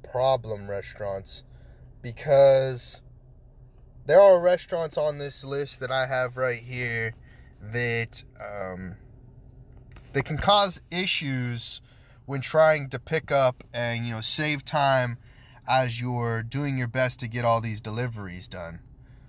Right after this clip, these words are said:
So as you can see, let's look at the top one here. It's China Dynasty. Uh, if you're in the Austin area, you might have gotten this, this place before.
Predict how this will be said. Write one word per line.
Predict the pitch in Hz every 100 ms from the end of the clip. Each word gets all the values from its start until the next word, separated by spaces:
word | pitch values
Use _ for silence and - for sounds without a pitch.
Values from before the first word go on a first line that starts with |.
| - - - -
So | - 143
as | 160 160 165
you |
can | 160 151
see, | - 147
let's | 156 -
look | 170
at | 139
the | 143
top | - 127 127
one | 123 117
here. | 107 110 101 104 - - -
It's | 123
China | - - 175 190 196 190
Dynasty. | 143 131 131 123 110 - 90 - - - - - - - - -
Uh, | 131 127 131
if | 131 175
you're | 185
in | 180
the | 170
Austin | 165 156 156 147
area, | 147 147 151
you | 143 143
might | 147 139
have | 127 131 123
gotten | 135 120 127
this, | 131 - -
this | 131 127
place | - 135 123
before. | 127 - 127 123 123 120